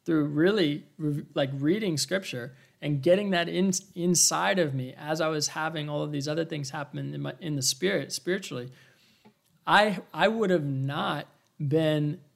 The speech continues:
where I needed to be to really receive that blessing.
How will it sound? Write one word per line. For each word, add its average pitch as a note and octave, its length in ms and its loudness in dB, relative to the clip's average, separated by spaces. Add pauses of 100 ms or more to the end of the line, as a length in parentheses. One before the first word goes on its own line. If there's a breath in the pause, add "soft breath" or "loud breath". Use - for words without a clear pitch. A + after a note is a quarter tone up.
(280)
where D#3+ 280 4
I C#3+ 160 4
needed D#3+ 440 2
to D#3+ 100 -2
be D3 380 0
to D3+ 500 0 (120)
really D#3+ 280 2
receive C#3+ 480 -2
that C3 180 -6
blessing. C3 400 -6